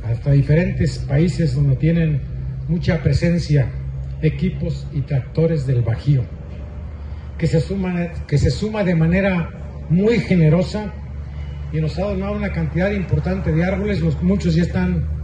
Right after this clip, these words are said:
plantados, muchos vamos a plantarlos aquí en la parte de atrás, en los camellones de acá atrás,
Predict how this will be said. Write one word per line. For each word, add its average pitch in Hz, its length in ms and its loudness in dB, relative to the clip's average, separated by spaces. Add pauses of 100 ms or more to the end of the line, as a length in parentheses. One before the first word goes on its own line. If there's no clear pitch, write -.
plantados, 165 760 0 (640)
muchos 170 300 2
vamos 180 300 2
a 147 160 4
plantarlos 160 880 2 (200)
aquí 127 220 0
en 160 80 4
la 151 140 4
parte 151 280 0
de 139 120 4
atrás, 156 400 0
en - 100 -2
los - 340 -2
camellones 131 440 0
de 127 80 0
acá 139 140 -2
atrás, 160 460 -2